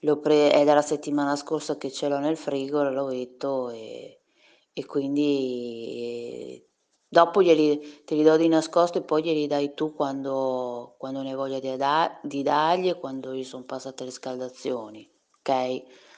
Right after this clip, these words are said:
Oh, scusa, ehm, dopo basta, dopo non, non, non gli porto più niente di cioccolato,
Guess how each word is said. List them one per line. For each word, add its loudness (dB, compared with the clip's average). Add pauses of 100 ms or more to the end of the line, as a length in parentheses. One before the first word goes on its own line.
(160)
Oh, -4
scusa, -6
ehm, -14 (2750)
dopo 4
basta, 0
dopo -4
non, -4
non, -14
non -8
gli -8
porto -10
più -12
niente -4
di -8
cioccolato, -8